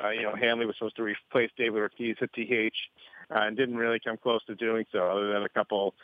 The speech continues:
nice little hot streaks. Um, so, yeah, you hope that, you know, he should be ready for spring training. He should be ready for the start of, of next season. Um,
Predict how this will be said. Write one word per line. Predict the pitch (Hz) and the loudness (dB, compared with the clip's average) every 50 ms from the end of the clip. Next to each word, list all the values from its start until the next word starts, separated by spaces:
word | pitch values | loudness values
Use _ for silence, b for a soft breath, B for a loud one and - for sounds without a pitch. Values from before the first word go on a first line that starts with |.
| b b b - | b b b -2
nice | - 107 104 - - | 0 0 0 0 -2
little | 117 104 98 | -2 0 0
hot | 95 95 101 98 - - - | 2 2 0 0 -2 -6 -10
streaks. | - 104 95 95 90 - - - - _ _ _ _ B B B B | -8 -6 -6 -6 -6 -8 -12 -18 -18 _ _ _ _ B B B B
Um, | 104 101 95 98 101 - - | 2 2 2 2 0 -2 2
so, | 143 139 135 | 2 4 4
yeah, | 147 175 214 190 | 4 4 4 4
you | 139 123 117 | 4 2 2
hope | 139 143 143 _ - | 2 0 0 _ -2
that, | 151 139 131 123 | -2 0 0 0
you | 123 123 | 0 0
know, | 120 | 2
he | 139 143 139 | 2 2 2
should | - - 165 151 | 2 0 0 0
be | 165 165 | 2 2
ready | 147 143 139 143 151 147 | 4 4 4 2 2 -2
for | - 147 | -4 -6
spring | - - - 151 147 143 | -6 -2 -2 -2 -2 -2
training. | - - 117 123 131 | -2 0 0 0 0
He | 127 | -2
should | 120 - 139 131 | -2 -2 -2 0
be | 135 | 2
ready | 127 123 117 120 123 | 4 4 4 4 2
for | - - 117 | 0 -2 -4
the | 110 - | -4 -4
start | - - 117 117 117 117 | 0 2 4 4 4 2
of, | 117 104 _ _ _ _ _ _ _ - | 0 -2 _ _ _ _ _ _ _ -6
of | 120 123 | -4 0
next | 120 117 113 - - | 0 0 0 0 -4
season. | - 113 117 110 - 139 139 139 139 135 - - | -4 -4 -2 -2 0 -2 -2 -2 -2 -4 -2 2
Um, | 113 113 110 107 107 107 104 104 | 2 4 4 4 2 2 0 -4